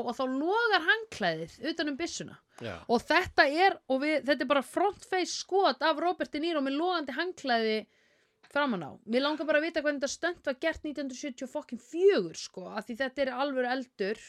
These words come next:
Speaker 1: og þetta er eitthvað, þú veist.
Speaker 2: Já, það er allavega sjá, það er kötta frá, svo
Speaker 1: Já.
Speaker 2: kötta aftur á hana, þá er, þá er eldur í
Speaker 1: Þá
Speaker 2: handklæðinu.
Speaker 1: logar, já.
Speaker 2: Þannig að, um,
Speaker 1: Þannig þetta er ekki
Speaker 2: ég
Speaker 1: eitthvað
Speaker 2: held
Speaker 1: sem hefur gerst
Speaker 2: Nei, ég held að
Speaker 1: óvart.
Speaker 2: þetta sé, ég held sé effekt.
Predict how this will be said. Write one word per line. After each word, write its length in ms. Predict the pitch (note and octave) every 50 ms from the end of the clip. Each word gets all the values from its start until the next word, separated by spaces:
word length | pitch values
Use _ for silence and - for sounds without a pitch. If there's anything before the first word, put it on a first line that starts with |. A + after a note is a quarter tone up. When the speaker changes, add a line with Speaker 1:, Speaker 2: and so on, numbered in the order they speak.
| - - - - -
Speaker 1:
og 180 | A3+ A3 A3+ A3+
þetta 220 | - B3 A#3 A3+ -
er 140 | A#3 A#3 G#3+
eitthvað, 340 | - A3 G3+ G3 F#3 F#3+ - _ _ _ _ -
þú 80 | G#3+ G#3+
veist. 340 | G3 - - _ - - - _ _ _ _ -
Speaker 2:
Já, 160 | B2 C#3+ C#3+
það 160 | - - E3
er 100 | D#3+ D#3+
allavega 260 | D#3 E3 D#3 D3+ D3+ -
sjá, 240 | - - - D#3+ D#3+ D#3
það 180 | D3+ D3 C#3 C#3+
er 60 | C#3+
kötta 320 | - - F3 F3+ - F#3+ E3
frá, 200 | - C3+ B2+ B2+ C3 C#3 - _ _ _ -
svo 140 | G#3+ A3 A3+
Speaker 1:
Já. 80 | A3+ A3+
Speaker 2:
kötta 180 | A#3 B3+ D#3+ D#3
aftur 200 | - - D3 B2+
á 60 | B2+
hana, 140 | B2 B2 A#2+
þá 180 | - - D3+ D3 D3 D3 C#3 B2+
er, 120 | A2 G#2 _ _ _ _
þá 100 | - B2+
er 160 | B2+ B2 A#2+ A#2+
eldur 240 | B2+ A#2+ G#2+ A#2
í 40 | G#2+
Speaker 1:
Þá 40 | F#2
Speaker 2:
handklæðinu. 320 | G#2+ G2+ - A#3 A3+ A3
Speaker 1:
logar, 240 | G#3+ G#3 G3 F#3+ F3
já. 160 | E3 F#3 F3+ F3+
Speaker 2:
Þannig 220 | - G2+ G#2 G2+
að, 380 | G2+ - - - G2+ G#2+ G#2+ G#2
um, 120 | G#2 - - _ _ -
Speaker 1:
Þannig 200 | G3+ G3+ G#3+ G#3
þetta 80 | B3 B3
er 60 | C4+
ekki 100 | B3+ A#3
Speaker 2:
ég 100 | A#3 B3
Speaker 1:
eitthvað 120 | B3 A#3
Speaker 2:
held 120 | C4 C4 C4
Speaker 1:
sem 80 | B3+ C4
hefur 180 | B3+ B3+ A#3+ -
gerst 680 | C#4+ C4+ C4 - - - - - - _ - - - _ _ _ _ _ _ - - -
Speaker 2:
Nei, 140 | C3+ G#2+ E2
ég 160 | F2+ F#2 G2+
held 120 | G#2 A#2+ G#3+
að 60 | A3+
Speaker 1:
óvart. 200 | A3+ - F#3 E3
Speaker 2:
þetta 100 | C3 -
sé, 300 | - C#3 C#3 C3+ C3 -
ég 140 | - B2+ B2
held 220 | C3 C3 A2+ A2 -
sé 180 | - - - G2+ G2
effekt. 360 | - - D#2 - - -